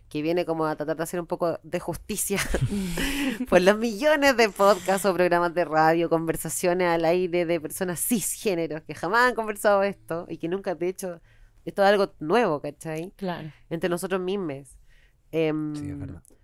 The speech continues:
Speaker 1: creo que, em, que de todas maneras esta misma experiencia tiene que aportar hacia, <clears throat> a algo más complejo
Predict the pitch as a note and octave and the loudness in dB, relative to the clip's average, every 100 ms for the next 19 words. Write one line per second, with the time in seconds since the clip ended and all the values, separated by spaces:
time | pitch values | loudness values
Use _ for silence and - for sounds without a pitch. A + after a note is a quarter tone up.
0 | _ - F3 F3+ E3+ G3 F3+ E3+ E3 D#3+ | _ -6 2 4 2 0 0 2 2 0
1 | D#3 D3+ D3 C#3 _ _ _ _ _ _ | -4 -8 -12 -16 _ _ _ _ _ _
2 | E3 E3+ E3+ F3 F#3+ G3 G3 G3+ G3+ G3 | -6 -4 2 2 2 -2 0 0 -2 -4
3 | G3 F#3+ G3 G3 - G3 F#3 F#3+ F#3+ G#3 | -4 -4 -6 -8 -6 -4 -2 -4 -6 -6
4 | G#3 G3+ F#3+ F3+ F3+ F3 E3+ - E3+ F#3 | -6 -4 -4 -2 -4 -4 -6 -2 -2 -2
5 | F#3+ E3+ D3+ D3 C#3+ - _ - F3+ D3 | -2 -4 -4 -8 -14 -18 _ -14 -10 -10
6 | C3 _ _ _ _ _ _ D3+ D#3+ F3 | -12 _ _ _ _ _ _ -8 -6 -4
7 | F#3 E3+ F3 - F3 E3+ D3+ - | -6 -6 -10 -14 -16 -14 -16 -18